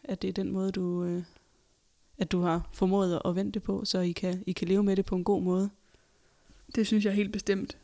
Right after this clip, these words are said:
Speaker 2: Og, øh, jeg tror, i tiden efter var det svært, men jeg synes faktisk,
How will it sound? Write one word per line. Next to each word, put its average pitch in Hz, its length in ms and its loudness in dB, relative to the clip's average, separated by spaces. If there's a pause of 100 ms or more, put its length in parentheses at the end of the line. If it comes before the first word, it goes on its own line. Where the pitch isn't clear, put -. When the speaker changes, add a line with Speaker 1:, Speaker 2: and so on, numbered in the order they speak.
(140)
Speaker 2:
Og, 190 300 -2
øh, 175 220 -2
jeg 190 120 0
tror, 202 280 0
i - 60 -4
tiden 220 340 6
efter 190 240 0
var 170 140 -2
det - 120 -2
svært, 196 380 0
men 185 140 -2
jeg 180 120 -2
synes 214 260 2
faktisk, - 500 -4